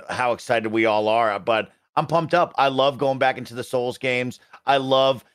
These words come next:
testing, getting better, right? You get punished all the time, then you get better, you overcome that obstacle, and you go forward. And I love that kind of gameplay. I love that competitive nature that this kind of game brings out of me. And I can't wait to see what they're gonna bring here. I'm so excited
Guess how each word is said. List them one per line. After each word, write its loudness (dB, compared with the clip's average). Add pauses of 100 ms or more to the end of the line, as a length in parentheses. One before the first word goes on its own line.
(240)
testing, -2 (460)
getting 0
better, 0
right? -2
You -8
get -4
punished -6
all 0
the -4
time, -4
then -2
you -4
get -4
better, 2
you -4
overcome -2
that 2
obstacle, -2
and -6
you -10
go 2
forward. 0
And -4
I 2
love 0
that 0
kind -4
of -10
gameplay. -6
I -2
love 2 (280)
that 0
competitive 0
nature -2
that 2
this -4
kind 0
of -4
game -4
brings -2
out 2
of -2
me. -2 (240)
And 0
I 4
can't -2
wait 0
to -6
see -8
what 2
they're 0
gonna 0
bring 0
here. -2
I'm 0
so 0
excited 0